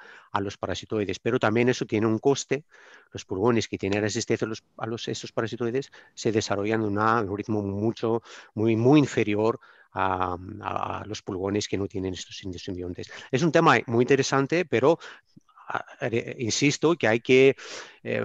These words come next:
mantener las distancias, guardar las distancias, que la resistencia, posible resistencia, o los casos que se han registrado en control biológico no tiene nada que ver con la resistencia que muchas veces ha llevado a la producción agrícola a, a,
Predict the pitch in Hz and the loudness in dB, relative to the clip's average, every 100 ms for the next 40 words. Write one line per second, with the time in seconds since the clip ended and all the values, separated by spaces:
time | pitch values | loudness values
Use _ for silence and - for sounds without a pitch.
0 | 117 117 110 110 123 139 131 110 104 98 | 0 0 2 4 4 4 2 -2 -2 0
1 | - 127 156 117 101 117 117 123 - 123 | 2 2 2 0 2 2 2 0 2 2
2 | 123 139 156 - 107 104 95 117 - 147 | 2 0 0 0 2 2 0 -4 4 4
3 | 147 - 98 - - - 160 143 110 - | 4 2 -2 -4 -8 2 6 6 4 0
4 | - 123 120 104 95 95 - 117 - - | -2 0 0 -2 -8 -6 -4 -4 -4 -12
5 | 107 113 113 101 - 123 117 90 - - | -6 -4 -2 -4 0 2 2 -2 -12 -20
6 | _ _ 104 107 107 110 104 - 135 107 | _ _ -10 -6 -4 -4 -4 0 0 0
7 | 110 104 104 123 139 131 107 120 120 107 | -2 -2 0 2 2 0 0 0 -2 -4
8 | 98 - - 131 139 - 107 156 - - | -4 -8 -4 0 0 0 -4 -6 -14 -20
9 | _ _ _ - 110 98 98 107 110 117 | _ _ _ -4 -2 -2 -6 -8 -4 0
10 | 120 131 117 104 107 107 113 107 101 98 | 0 0 -2 -2 0 0 0 2 0 0
11 | 98 98 101 117 110 107 120 104 92 92 | -6 -10 -8 -6 -4 -4 -4 -6 -6 -12
12 | 92 - - _ 95 95 95 | -14 -20 -20 _ -10 -8 -10